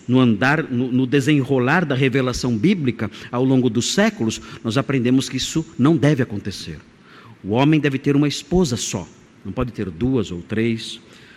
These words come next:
ah, nada disso. Muito bem,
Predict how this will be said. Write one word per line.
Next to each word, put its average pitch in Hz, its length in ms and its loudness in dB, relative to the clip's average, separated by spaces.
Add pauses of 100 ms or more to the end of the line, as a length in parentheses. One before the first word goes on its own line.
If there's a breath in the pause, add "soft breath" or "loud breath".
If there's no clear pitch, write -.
(160 loud breath)
ah, 107 380 -4
nada 117 280 -4
disso. - 360 -12 (720)
Muito 233 240 6
bem, 123 260 2